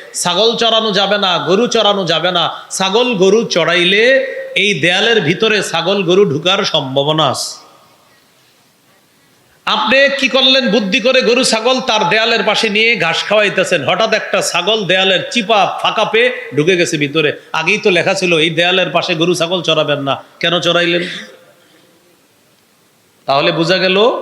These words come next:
দুনিয়াতে এরকম কিছু জায়গা থাকে যেখানে প্রবেশ করা নিষেধ,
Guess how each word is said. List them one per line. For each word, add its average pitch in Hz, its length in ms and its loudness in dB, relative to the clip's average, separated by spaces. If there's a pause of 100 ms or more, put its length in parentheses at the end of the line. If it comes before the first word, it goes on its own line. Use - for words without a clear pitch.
(560)
দুনিয়াতে 233 540 0
এরকম 233 320 2
কিছু 220 220 0
জায়গা 202 340 0
থাকে 220 260 -2
যেখানে 185 300 0
প্রবেশ 180 380 0
করা 180 220 0
নিষেধ, 165 320 0